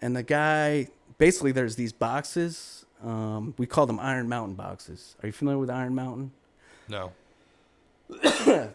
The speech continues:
Speaker 1: Just basically a storage box.
Speaker 2: Okay.
Speaker 1: Um, so he has a list of the cubes of where he needs to drop these boxes. The mailman.
Speaker 2: Right.
Speaker 1: And I'm working late, and basically, uh,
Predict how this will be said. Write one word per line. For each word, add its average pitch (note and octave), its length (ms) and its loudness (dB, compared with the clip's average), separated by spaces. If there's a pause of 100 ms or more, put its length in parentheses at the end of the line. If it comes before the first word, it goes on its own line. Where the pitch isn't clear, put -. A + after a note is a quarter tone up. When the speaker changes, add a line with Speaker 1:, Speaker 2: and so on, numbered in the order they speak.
Speaker 1:
Just - 240 4
basically D#3+ 400 8
a B2+ 40 4
storage C#3 400 4
box. - 520 -8 (180)
Speaker 2:
Okay. G#2 320 0 (400)
Speaker 1:
Um, A2+ 480 0 (1000)
so C#3 640 8 (100)
he F#3 180 0
has D#3+ 160 6
a D3 40 0
list F#3 340 2
of D#3 100 -2
the C3+ 60 0
cubes C#3 920 2 (200)
of B2 140 -2
where D3 180 6
he C3+ 80 2
needs C3+ 200 2
to - 80 -10
drop B2+ 360 0
these A2 140 -4
boxes. - 760 -8 (840)
The D3+ 80 2
mailman. A#2+ 600 4 (200)
Speaker 2:
Right. A#2+ 160 6
Speaker 1:
And A#2 100 2
I'm A#2+ 140 2
working D#3+ 360 6
late, D#3 420 4 (200)
and A#2+ 380 2
basically, C3 960 2 (1040)
uh, A2+ 460 2